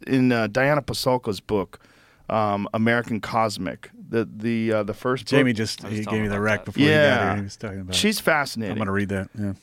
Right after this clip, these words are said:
Speaker 1: But in that book, she, the, the, one of the things that they go into is two thousand one and the monolith. Like, that these, these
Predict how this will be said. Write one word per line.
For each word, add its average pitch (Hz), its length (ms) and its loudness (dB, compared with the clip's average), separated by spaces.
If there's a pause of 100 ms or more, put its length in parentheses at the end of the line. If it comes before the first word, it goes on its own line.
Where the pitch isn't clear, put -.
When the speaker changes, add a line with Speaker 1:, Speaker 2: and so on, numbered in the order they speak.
Speaker 1:
But 151 340 2
in 175 200 2
that 165 240 2
book, 190 420 4
she, - 180 -6
the, 139 380 0
the, 139 200 -2
one 143 200 2
of 160 60 2
the 147 60 0
things 143 200 2
that 135 60 -2
they 135 80 4
go 131 200 2
into 127 260 0
is 107 140 0
two - 180 -8
thousand 113 440 0
one 104 440 -2 (480)
and 120 240 4
the 117 60 2
monolith. 120 880 0 (400)
Like, 123 240 -2
that 117 180 0
these, 110 440 -2
these 120 260 0